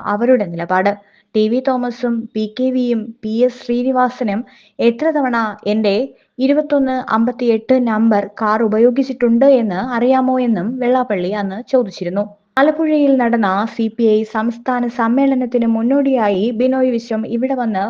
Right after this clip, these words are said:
പണം വാങ്ങിയതാണ്, കൂടുതൽ പറയുന്നില്ല എന്നായിരുന്നു അന്ന് വെള്ളാപ്പള്ളി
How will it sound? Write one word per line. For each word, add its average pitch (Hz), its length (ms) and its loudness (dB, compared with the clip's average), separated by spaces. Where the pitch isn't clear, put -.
പണം 220 360 -2
വാങ്ങിയതാണ്, 220 680 -2
കൂടുതൽ 240 440 4
പറയുന്നില്ല 262 640 2
എന്നായിരുന്നു 214 600 0
അന്ന് 220 320 0
വെള്ളാപ്പള്ളി 240 580 2